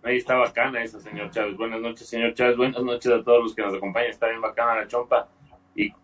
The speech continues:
creo que lo, lo que dice al, eh, lo que dijo el señor, el señor Otero resume lo que ha sido este año del fútbol ecuatoriano, ¿no? ¿Quién esperaría que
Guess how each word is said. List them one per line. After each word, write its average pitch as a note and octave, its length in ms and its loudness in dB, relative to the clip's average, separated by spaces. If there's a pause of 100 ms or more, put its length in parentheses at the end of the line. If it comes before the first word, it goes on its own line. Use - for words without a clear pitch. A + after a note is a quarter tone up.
(140)
creo C#3 160 2
que C3+ 140 2
lo, A#2 280 4
lo A2 200 0
que A2+ 100 -6
dice B2 300 -2
al, G2+ 280 -2
eh, F#2+ 240 -4
lo G2+ 120 -6
que G#2 100 -4
dijo A#2 160 -2
el A2 60 -4
señor, A2 460 -8
el F#2+ 120 -8
señor G#2 280 -2
Otero A2 360 4
resume G2 600 -2 (320)
lo G2+ 160 2
que A2+ 100 -2
ha A2 40 0
sido C3 200 4
este B2+ 180 2
año C#3+ 160 2
del D#3 200 0
fútbol B2 280 0
ecuatoriano, A2 520 -4
¿no? A#2 220 -4 (500)
¿Quién C3 600 0
esperaría G#2+ 720 0
que - 260 -4